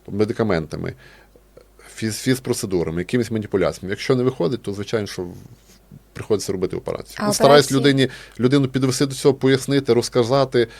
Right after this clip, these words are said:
Speaker 1: е, щоб психологічно підготувати до цього.
Speaker 2: А операції в нас на Волинську теж можна про-, м, проводиться, так?
Speaker 1: Е, проводиться. Ну, тимчасово я працюю зараз в місті Володимирі.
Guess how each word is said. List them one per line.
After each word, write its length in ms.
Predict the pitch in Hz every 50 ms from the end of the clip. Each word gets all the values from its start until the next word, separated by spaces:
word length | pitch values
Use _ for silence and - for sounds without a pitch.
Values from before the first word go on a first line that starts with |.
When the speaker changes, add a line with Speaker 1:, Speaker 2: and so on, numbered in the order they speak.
| - - - - - - -
Speaker 1:
е, 680 | - 113 107 104 104 101 101 98 98 95 95 95 98 101
щоб 440 | 110 - - - 147 135 131 127 117 - - - _ -
психологічно 580 | - 143 135 - 143 139 139 147 135 - 120
підготувати 520 | 113 - 101 110 98 - - - - 85 82
до 100 | 82 82
цього. 220 | - - - - - _ _ _ _ _ - - -
Speaker 2:
А 100 | - 214
операції 460 | 208 - 233 233 240 240 - 254 247
в 60 | 233
нас 220 | 240 247 247 - 254
на 60 | 240
Волинську 340 | 226 233 247 254 - - 262
теж 240 | - 202 185 -
можна 240 | 202 190 185 190 185
про-, 200 | 180 196 185 185 -
м, 320 | 190 190 - 202 202 190 185
проводиться, 500 | - 190 180 180 175 180 - - - 185
так? 280 | 180 - - - - - _ _ -
Speaker 1:
Е, 260 | 117 110 107 104 101 - _ _
проводиться. 580 | - 123 143 139 117 107 110 131 135 - - 123
Ну, 120 | 127 113
тимчасово 960 | - - 131 127 - 135 131 - 175 170 151 139 123 117 110 107 101 101 101 98 98
я 180 | 98 110 113
працюю 460 | 110 110 113 101 - - 117 110 104 98
зараз 340 | 98 104 98 98 - -
в 20 | 107
місті 260 | 104 98 - - -
Володимирі. 520 | 101 98 104 123 151 151 123 113 110 107